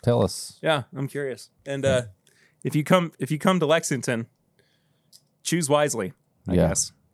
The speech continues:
Speaker 1: Or just go to both and
Speaker 2: Or
Speaker 1: just
Speaker 2: just
Speaker 1: buy.
Speaker 2: do whatever you want. Who
Speaker 1: Sometimes
Speaker 2: cares?
Speaker 1: you'll find one thing at the other. I mean, it's honestly just a good variety of stuff.
Speaker 2: Yeah. Anyway.
Speaker 1: Anyway.
Speaker 2: This is kind of a shorter episode this week, but, uh, do you wanna do a review?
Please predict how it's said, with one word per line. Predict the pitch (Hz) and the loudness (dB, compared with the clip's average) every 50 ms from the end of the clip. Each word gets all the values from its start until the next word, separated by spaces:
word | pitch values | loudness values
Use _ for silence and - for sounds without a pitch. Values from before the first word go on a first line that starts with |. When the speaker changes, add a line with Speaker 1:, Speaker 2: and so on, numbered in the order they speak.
| _ - | _ 0
Speaker 1:
Or | 95 104 113 | 2 2 2
just | 110 113 110 - - | 2 0 0 0 0
go | 80 76 | 0 0
to | 78 | 0
both | 71 73 67 69 71 - - | 0 -2 -2 -2 -2 -4 -6
and | - - | -2 0
Speaker 2:
Or | - 233 | 0 2
Speaker 1:
just | 254 247 | 2 2
Speaker 2:
just | 220 - - | 2 4 4
Speaker 1:
buy. | 156 | 4
Speaker 2:
do | 165 | 4
whatever | 156 131 120 113 120 | 4 2 2 2 2
you | 113 104 | 2 2
want. | 104 113 113 120 117 - | 2 2 2 0 0 2
Who | 127 | 4
Speaker 1:
Sometimes | - 131 139 113 127 | 4 6 6 6 6
Speaker 2:
cares? | 120 117 101 98 | 6 4 4 4
Speaker 1:
you'll | 101 95 | 2 4
find | - 98 92 90 87 85 | 4 4 4 4 4 2
one | 82 80 80 | 2 0 0
thing | 78 85 82 82 80 | 0 0 0 0 0
at | 80 80 - | -2 -2 -2
the | - 80 80 | 0 0 0
other. | 80 78 80 80 82 | 2 0 0 0 0
I | 85 | 0
mean, | 85 82 80 82 | 0 2 2 2
it's | 85 - | 2 4
honestly | - 90 87 82 80 - 87 85 | 4 4 4 4 2 2 0 0
just | 78 82 82 - - | 2 0 -2 -2 -4
a | 85 | -4
good | 78 80 80 78 | -2 -2 -2 0
variety | 78 80 80 80 80 82 80 80 82 | 0 0 2 2 2 2 2 0 -2
of | 82 82 | -2 -4
stuff. | - - 87 85 82 82 - - _ _ | -4 -2 0 0 0 0 -2 -8 _ _
Speaker 2:
Yeah. | - 85 87 87 85 - - _ _ _ _ _ _ _ _ _ - | -4 -4 -4 -4 -6 -8 -14 _ _ _ _ _ _ _ _ _ 0
Anyway. | 196 170 127 101 95 120 - - _ - | 0 2 2 2 0 0 -2 -6 _ -4
Speaker 1:
Anyway. | 185 208 202 104 92 101 135 139 - _ _ _ _ _ _ _ _ _ - - _ _ _ - | -2 2 2 4 4 4 2 2 -2 _ _ _ _ _ _ _ _ _ -20 -20 _ _ _ -2
Speaker 2:
This | - 214 | -2 -2
is | 170 | 2
kind | - 196 190 | 4 4 4
of | 180 147 | 4 2
a | 117 | -2
shorter | - - - - 165 165 147 127 123 | -2 0 0 2 2 2 4 2 2
episode | 135 - 143 - - 123 110 98 | 2 2 0 0 0 0 0 2
this | 101 98 - - | 0 -2 0 0
week, | 110 107 131 - - - | 0 -2 -2 -4 -2 0
but, | 117 101 - - | 0 0 2 2
uh, | 104 101 101 98 | 2 2 2 2
do | 104 123 | 2 2
you | 135 | 2
wanna | 143 135 123 | 2 2 2
do | 135 143 | 2 2
a | 143 127 | 2 2
review? | 113 107 101 95 - 123 208 311 | 2 0 0 0 0 0 0 -2